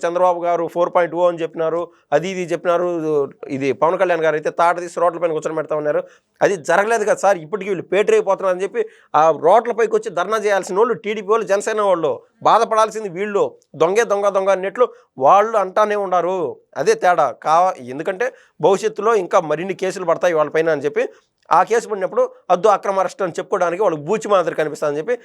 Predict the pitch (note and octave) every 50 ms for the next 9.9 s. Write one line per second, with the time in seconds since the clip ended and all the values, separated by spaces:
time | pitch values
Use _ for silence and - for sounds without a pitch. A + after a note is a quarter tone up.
0 | - _ _ - - F3+ F#3 F#3+ G#3 A#3 A#3 G#3 F3 D#3+ - - F3+ F#3+ G3 G3+
1 | G3+ F#3 F3 F3+ E3 - - F#3 E3 E3 G#3 A3 A3 G#3 F#3+ D#3 C3 B2 C#3 D3+
2 | D#3+ F3+ F#3+ G3 F3+ E3+ E3+ F3+ D#3+ - F3+ D3+ - E3+ C3+ - F#3+ G3 G3 F3+
3 | F3+ F3 - - F3 F3 G#3+ A#3+ - - _ _ _ - - E3+ E3 G3 G#3 F3+
4 | F#3+ F3+ F3 F#3 A3 G#3 D3+ - E3+ D#3+ D3 B2+ B2 D#3+ F#3 F#3+ F#3 F#3+ F#3 E3+
5 | F3+ D#3+ - - F#3+ G3 F#3+ - _ _ _ _ _ _ _ - D3 E3 F#3+ G#3
6 | G#3+ G#3 G3+ F#3+ E3+ F3+ D#3 - - F#3 F#3+ F3 D#3 E3 E3+ F#3+ G#3 G3 F#3 E3+
7 | D#3 - - C#3+ C#3+ C3+ C#3 B2+ B2 E3 E3+ F#3+ E3 C3+ F3+ G3 G3 - G3 E3
8 | - - _ _ _ _ - B2+ C#3+ D#3+ F3+ G#3 G#3+ G3+ A#3 A3 G#3+ F#3+ E3 E3
9 | C#3+ - - F3 G3+ F#3 G#3+ G3 F#3+ F#3 - F3 F3 E3+ E3 E3 F3 -